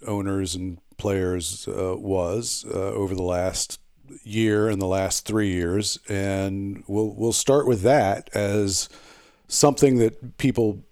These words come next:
seem to feel was fair, uh, fair enough to go ahead and play baseball in the past.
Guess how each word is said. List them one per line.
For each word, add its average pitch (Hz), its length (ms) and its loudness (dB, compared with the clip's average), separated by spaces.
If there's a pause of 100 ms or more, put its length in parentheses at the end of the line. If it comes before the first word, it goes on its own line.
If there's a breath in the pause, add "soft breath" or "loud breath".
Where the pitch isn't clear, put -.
(120)
seem 135 460 2
to 117 100 2
feel 123 340 6
was 107 200 4
fair, 113 560 4 (520 loud breath)
uh, 92 340 0
fair 123 320 2
enough 117 240 2
to 117 60 2
go 113 180 4
ahead 110 240 4
and 95 140 -6
play 117 220 4
baseball 104 540 4
in 95 80 0
the 92 80 -2
past. 113 600 2